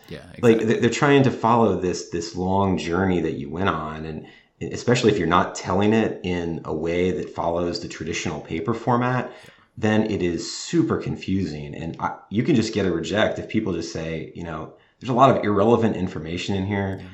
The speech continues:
Speaker 2: There's no focus. It's just not ready for publication." And that can be reas-, reason for rejection.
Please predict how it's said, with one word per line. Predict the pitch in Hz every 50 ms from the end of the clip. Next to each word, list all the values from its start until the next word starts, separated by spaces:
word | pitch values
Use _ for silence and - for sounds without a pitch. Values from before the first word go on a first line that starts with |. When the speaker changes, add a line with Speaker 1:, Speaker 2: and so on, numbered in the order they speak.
| - _ _ -
Speaker 2:
There's | 87 78 78 -
no | 87 80 78 73
focus. | - - - 95 95 98 - 101 95 - 90 - - - - - - - - _ _ _ - 78
It's | 90 80 - - -
just | - 98 80 - 82
not | 82 80 80 80 85 87 85 - 80
ready | 87 95 90 78 76 76 73
for | - -
publication." | - - 85 76 76 69 - 104 113 113 110 - - - 69 -
And | - 78 80 -
that | 90 123 131
can | - 156 131
be | 120 117
reas-, | 107 92 98 113 113 110 - - - -
reason | - 104 - 135 -
for | 92 90
rejection. | 78 78 - 85 - - - - - 92